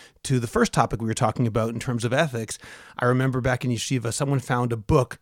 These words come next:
that was called, I think, Sheilat Shalom Kilchata, saying hello according to the halacha. Okay, you know, there, there's a proliferation of, uh, Sifrei Halacha, and that was an example of one. And the question was raised in that book, is one allowed to say hello to a woman, which is forbidden in certain sources like the Shulchan Aruch.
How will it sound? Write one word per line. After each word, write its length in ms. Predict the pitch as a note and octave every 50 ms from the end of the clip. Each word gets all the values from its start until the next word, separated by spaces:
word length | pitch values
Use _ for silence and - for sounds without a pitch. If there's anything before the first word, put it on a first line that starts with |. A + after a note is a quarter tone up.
| _ _
that 140 | - A#2+ A#2+
was 260 | A#2 - - - - -
called, 220 | - - C3+ B2 B2
I 20 |
think, 320 | A2+ - C#3 B2 A#2+ - -
Sheilat 440 | - - - C3 B2+ C3+ D#3+ - -
Shalom 320 | - - D3+ C#3 C#3+ C#3 C#3
Kilchata, 580 | - D3 B2+ - - B2 - B2 G2+ F2+ F2
saying 280 | - - - E3 E3+ D#3+
hello 340 | C#3+ D3+ D3 D3+ C#3+ C3+ A#2+
according 320 | A2 - C#3 B2 A#2+ B2
to 60 | A#2
the 140 | G#2 A2+ G#2
halacha. 440 | A#2 A2+ A2 G2 - - - - - _ _ _ _ _ - -
Okay, 180 | - - F3+ -
you 120 | - C#4
know, 100 | D#3 C3+
there, 200 | C3 C3+ - - - - - - -
there's 140 | - F3+ D#3
a 40 | D#3+
proliferation 680 | - G#3+ G#3+ A3 - - G3+ F#3+ F#3+ F3+ - E3+ D#3+
of, 180 | D3+ C#3+ B2 D3+
uh, 380 | C#3+ C3+ C3+ C#3 C3 C#3 C#3 B2
Sifrei 340 | C3 D3 - E3+ D#3 - C#3
Halacha, 300 | B2+ C3 B2+ B2 A#2+ -
and 120 | C#3+ C3 C3
that 80 | B2+
was 80 | B2+ A#2
an 80 | C3
example 320 | B2 G#2+ C3+ C3+ C3+ C3+ C3
of 60 | G#2+
one. 180 | A2+ A2+ B2 - - - - - - - - -
And 100 | - F3+
the 60 | F3
question 320 | - G#3 G3+ - - F#3+
was 140 | F3+ F3+ D3
raised 220 | C3+ B2+ B2 A#2+
in 60 | B2+ C3
that 140 | B2+ A#2
book, 220 | - A#2 A#2 - -
is 120 | C#3 A2+
one 140 | A2+ C3 C3+
allowed 360 | C3 C3 B2+ B2 A#2+ A#2+ A#2
to 180 | - - C3+ A#2+
say 160 | - - B2
hello 280 | A2 B2+ A#2+ A#2 A2+ A2+
to 160 | - - C#3
a 60 | C3+
woman, 360 | D3 G#3+ B3 G#3+ D#3+ D3 D3 C#3
which 200 | C3+ C3 - -
is 280 | C3 B2+ B2 B2 -
forbidden 560 | - - C#3+ A#2 B2 D#3 D3 C3 C3 C#3 C3 - - - - _ -
in 160 | C#3+ C3+ C3
certain 240 | - - C3+ C3 A#2+
sources 320 | - - A2+ A2+ G2+ -
like 140 | A#2 A2 -
the 60 | -
Shulchan 280 | - B2+ A2+ - A2+ G2+
Aruch. 420 | G#2 G#2 G#2+ A2 G#2+ G2+ - -